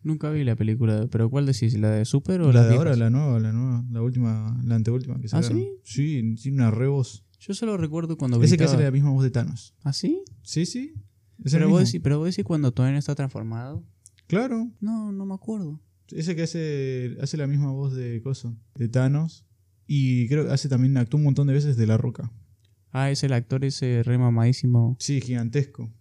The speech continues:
Speaker 1: que hace la voz de Thanos y, y
Speaker 2: El
Speaker 1: no.
Speaker 2: verdadero hombre.
Speaker 1: Sí. Eh, lo que decía que lo, lo, no me acuerdo el nombre del actor, lo decían, los padres de ese actor iban a dormir con él cuando había tormentas.
Speaker 2: No, no solo eso. Había una que decía,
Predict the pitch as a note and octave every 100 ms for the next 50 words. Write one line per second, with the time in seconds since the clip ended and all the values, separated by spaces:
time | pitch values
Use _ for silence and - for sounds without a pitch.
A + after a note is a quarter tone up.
0 | E3+ C#3 A#2 A2+ A#2 A#2 A2+ A#2+ A#2+ A#2+
1 | A2+ A2 G#2+ A#2 A2+ A2+ A#2 A#2 A#2 B2+
2 | B2+ C3 A#2+ A2 A#2+ - - - B2+ B2+
3 | - _ C3 B2+ A2+ A2+ - - A#2 A#2
4 | A#2+ A#2+ B2 C3 B2+ A#2+ A2+ A2+ A#2 A2+
5 | A2+ A2+ A2 C3 C3 C3 A#2+ A#2 A2+ A2
6 | - - - A2 A2+ A#2 A#2+ A#2+ A2+ -
7 | - - _ B2 C3 - D3+ D3 C#3+ C3+
8 | C3+ B2 C#3+ C#3 C3 A#2+ A#2 A#2 B2 A#2+
9 | A#2+ A#2 A#2 A#2 A2+ A2+ A2+ A2+ A2+ A2+
10 | A#2+ A2 - _ - G3 B2 A#2 A2+ A2+
11 | A2+ - _ _ _ - A#2 A2+ A#2 A2
12 | A2 A2+ A#2+ A2+ A#2 A#2 C3+ A#2+ A#2+ B2
13 | B2+ A#2+ A2+ A2+ A2+ - B2 A2+ A2+